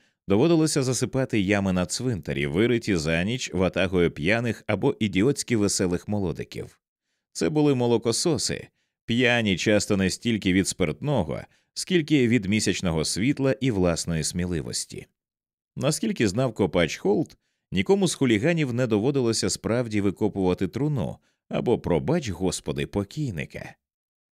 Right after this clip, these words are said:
Якими б п'яними чи зухвалими не були ці молодики, вони зазвичай обмежувалися ямою глибиною два або три фути, після чого втомлювалися або їм набридала ця гра.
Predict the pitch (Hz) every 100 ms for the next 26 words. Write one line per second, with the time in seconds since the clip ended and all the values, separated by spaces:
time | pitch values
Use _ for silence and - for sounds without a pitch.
0 | _ - 123 147 202 185 - - 120 139
1 | 131 98 92 82 92 98 87 92 90 85
2 | 85 85 82 92 82 - 69 71 123 147
3 | 78 67 57 - _ _ _ 92 131 220
4 | 165 110 104 165 160 107 95 151 135 127
5 | 117 - 87 71 107 139 139 123 104 92
6 | 82 110 127 104 71 92 135 110 90 85
7 | 82 76 - 160 - 53 - _ _ _
8 | - 180 117 90 123 92 - 78 82 101
9 | 135 151 151 151 - 110 147 175 151 123
10 | 104 92 90 95 85 - 76 73 71 -